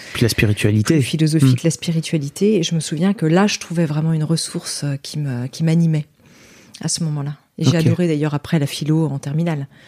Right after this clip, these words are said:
Speaker 1: Ouais. Ça, s-, t'as, t'as redressé un peu la barre après, ou ?
Speaker 2: Oui, j'ai redressé la, la, la barre après. Euh... Euh, je suis devenue justement très copine avec ce prof de philo qui était, euh, un jeune diplômé. Euh, c'était son premier, euh, poste.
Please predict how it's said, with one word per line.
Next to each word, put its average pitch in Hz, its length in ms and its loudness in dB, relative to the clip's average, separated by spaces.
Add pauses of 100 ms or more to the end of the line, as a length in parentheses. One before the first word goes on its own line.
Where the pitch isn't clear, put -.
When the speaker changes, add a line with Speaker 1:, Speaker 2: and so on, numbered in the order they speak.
Speaker 1:
Ouais. 117 200 6 (440)
Ça, - 140 0
s-, - 340 -6 (280)
t'as, 135 140 2
t'as 123 120 2
redressé 135 360 4
un 151 80 4
peu 151 80 4
la 143 100 4
barre 165 180 2
après, 180 300 0 (240)
ou ? 131 280 4
Speaker 2:
Oui, 220 120 4
j'ai 202 140 0
redressé 175 340 -2
la, 160 220 -2
la, 156 240 0
la 151 140 0
barre 160 240 0
après. 190 580 2
Euh... 147 520 2 (760)
Euh, 147 220 -2
je 147 60 -2
suis - 140 -4
devenue 165 300 2
justement 156 300 -2
très - 160 -2
copine 175 320 -2
avec 147 120 0
ce - 100 -2
prof 156 220 -4
de 151 100 2
philo 175 320 2
qui - 180 -4
était, 151 320 0
euh, 143 300 2
un 143 40 2
jeune 175 260 4
diplômé. 170 680 4
Euh, 135 360 0
c'était 143 280 -4
son 147 160 -4
premier, 160 580 0
euh, 127 100 -2
poste. - 440 0